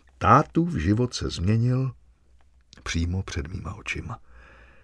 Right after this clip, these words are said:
Jako by se někdo natáhl a rozsvítil žárovku. Nikdy předtím ani potom jsem neviděl tak rychlou proměnu.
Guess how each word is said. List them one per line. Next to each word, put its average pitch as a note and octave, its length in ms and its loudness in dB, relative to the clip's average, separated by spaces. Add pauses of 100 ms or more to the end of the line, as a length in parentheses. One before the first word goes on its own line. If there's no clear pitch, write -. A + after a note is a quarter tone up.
(720)
Jako F#2+ 300 0
by B2+ 140 -2
se D#2 220 -4
někdo E2+ 360 -4
natáhl F2+ 640 -4
a - 100 -4
rozsvítil F2+ 600 -8
žárovku. - 640 -10 (1200)
Nikdy D3 460 6
předtím - 580 0
ani A2 200 2
potom C3+ 380 0
jsem D#2 300 0
neviděl A#2+ 500 4 (100)
tak - 260 -2
rychlou A2 480 2
proměnu. - 720 -2